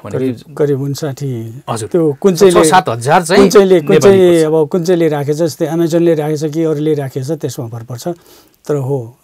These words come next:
Speaker 2: अ, त्यो सत्य
Speaker 1: त्यो
Speaker 2: कुरा हो।
Speaker 1: तुलनामा त नेपालमा त धेरै सस्तो हो।
Speaker 2: धेरै, यो चाहिँ हामी किङडम बिजनेस भन्छौँ। अब किङडम बिजनेस भनेको चाहिँ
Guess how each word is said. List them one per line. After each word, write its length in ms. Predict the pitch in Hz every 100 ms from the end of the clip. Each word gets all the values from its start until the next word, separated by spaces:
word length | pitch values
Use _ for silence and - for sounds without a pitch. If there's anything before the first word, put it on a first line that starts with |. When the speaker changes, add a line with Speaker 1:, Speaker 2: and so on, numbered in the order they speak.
| 156
Speaker 2:
अ, 100 | 135
त्यो 320 | 151 143 135
सत्य 160 | -
Speaker 1:
त्यो 160 | 139 135
Speaker 2:
कुरा 180 | 165 220
हो। 80 | 214
Speaker 1:
तुलनामा 260 | 202 180
त 60 | 180
नेपालमा 400 | 147 127 120 151
त 60 |
धेरै 180 | 165 127
सस्तो 340 | 165 202 - 175
हो। 80 |
Speaker 2:
धेरै, 400 | 143 151 139 123 120
यो 200 | 151 147
चाहिँ 480 | 147 143 139 131 127
हामी 240 | 135 139
किङडम 420 | - 165 156 151
बिजनेस 340 | 139 127 127 -
भन्छौँ। 260 | 113 113 113
अब 220 | 113 123 _ _ _ _
किङडम 320 | 156 151 143 139
बिजनेस 320 | 127 131 120
भनेको 260 | 117 120
चाहिँ 220 | 123 156